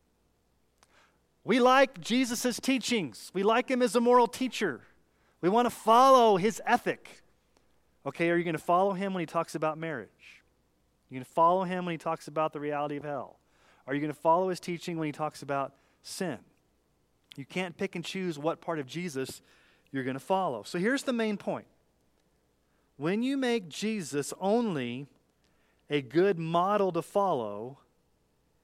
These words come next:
and not Savior and Lord to be worshiped,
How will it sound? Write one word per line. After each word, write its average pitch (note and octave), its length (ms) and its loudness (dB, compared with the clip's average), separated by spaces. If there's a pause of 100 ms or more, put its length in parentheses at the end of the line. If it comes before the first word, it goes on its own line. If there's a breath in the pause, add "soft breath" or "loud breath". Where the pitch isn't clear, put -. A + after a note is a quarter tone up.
(180)
and C#3+ 180 -4
not F#3 320 0
Savior F#3 500 0
and D#3 160 -2
Lord E3+ 240 0
to D3 80 -6
be C#3 140 -6
worshiped, C3+ 880 -8